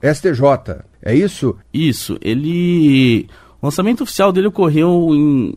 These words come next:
Speaker 2: em dois mil e vinte e um, lá no Congresso Paranaense de Direito à Saúde, né? É, é promovido pela O A B Paraná. Esse livro, ele é, ele decorreu da minha dissertação de mestrado,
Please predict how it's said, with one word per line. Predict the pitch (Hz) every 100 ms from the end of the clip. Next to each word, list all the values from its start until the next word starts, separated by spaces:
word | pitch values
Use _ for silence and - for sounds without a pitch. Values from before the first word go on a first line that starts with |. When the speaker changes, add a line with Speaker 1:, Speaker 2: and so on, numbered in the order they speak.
| -
Speaker 2:
em | 120
dois | 107 120
mil | 127
e | 139
vinte | 139 -
e |
um, | 147
lá | 135 127
no | 127 104
Congresso | - 110 113 120 - 117 107
Paranaense | - 113 117 104 104 113 87
de | 101 101
Direito | 117 107 104 95
à |
Saúde, | - 98 95 139 139
né? | 104 131 180 - - - -
É, | - 85 76
é |
promovido | 90 107 104 101
pela | 95
O | 90
A |
B | 87
Paraná. | 92 98 104 101 117 175 - - - -
Esse | - 113 -
livro, | 156 170 180
ele | 175
é, | 170 165 151 135
ele | 120 135
decorreu | 160 160 170 147 151
da | 160
minha | 160 156
dissertação | - 147 147 - 139
de | 139
mestrado, | 147 156 - 113 104 92